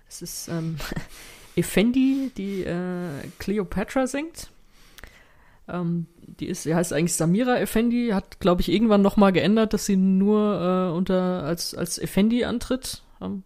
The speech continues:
am Anfang war überall noch der komplette Name zu lesen. Die ist, äh, neunundzwanzig, kommt aus Baku, also aus der, aus der Hauptstadt.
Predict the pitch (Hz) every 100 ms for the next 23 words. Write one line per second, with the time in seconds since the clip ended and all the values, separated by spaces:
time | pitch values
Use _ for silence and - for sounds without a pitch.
0 | - - 156 180 196 190 190 160 175 175
1 | 175 165 185 170 180 - 170 170 185 214
2 | 202 202 214 214 208 226 233 - - -
3 | - - - - - - - 202 196 185
4 | 170 175 - 165 165 170 180 202 208 269
5 | 269 254 - 214 175 170 175 160 - 240
6 | - - 185 139 160 - 170 170 - -
7 | 165 208 - 240 233